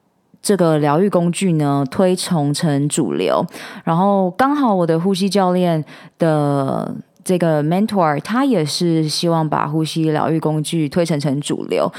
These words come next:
那我在这十一月，呃，有了这个很大的见解，就是其实我这两年疗愈最重要的使用的工具，真的就是催眠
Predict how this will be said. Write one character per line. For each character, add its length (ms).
那 360
我 240
在 880
这 600
十 240
一 360
月， 480
呃， 180
有 260
了 220
这 220
个 160
很 180
大 240
的 80
见 200
解， 160
就 180
是 180
其 300
实 100
我 100
这 120
两 200
年 240
疗 280
愈 220
最 220
重 240
要 220
的 280
使 220
用 160
的 80
工 180
具， 140
真 160
的 80
就 140
是 300
催 180
眠 400